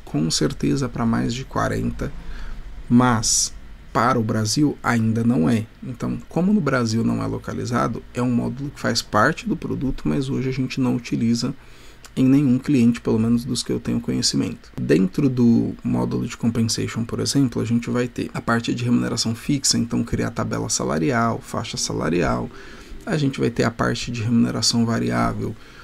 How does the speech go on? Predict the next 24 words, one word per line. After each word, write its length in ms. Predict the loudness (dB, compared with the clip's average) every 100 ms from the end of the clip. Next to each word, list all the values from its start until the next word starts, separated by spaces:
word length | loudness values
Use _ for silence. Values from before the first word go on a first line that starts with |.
| -14 -2
onde 200 | 2 2
a 40 |
gente 240 | 2 0 0
pode 300 | -2 -2 -2
criar 300 | -4 -2 0
ali 180 | -2 -2
planos, 640 | 0 2 2 2 0 -8 -10 -4
né, 260 | 0 0
pra 220 | -2 -4 -4
pagar, 380 | -2 -2 -4
por 160 | -6 -4
exemplo, 320 | -2 -4 -6 -6
P 80 | -4
L 240 | 0 0
R, 460 | 0 0 -2 -4 -6
bônus 680 | -6 2 4 4 2 -2 -4
pras 280 | -4 -4
pessoas. 720 | -4 -4 -2 -2 0 -2 -4 -10 -18 -20 -20 -16 -6
A 120 | -2
gente 300 | 0 0 -2
pode 380 | -2 0 0 -2
ter 220 | -2 0
ali 180 | 0 -2
também 520 | 0 2 2 2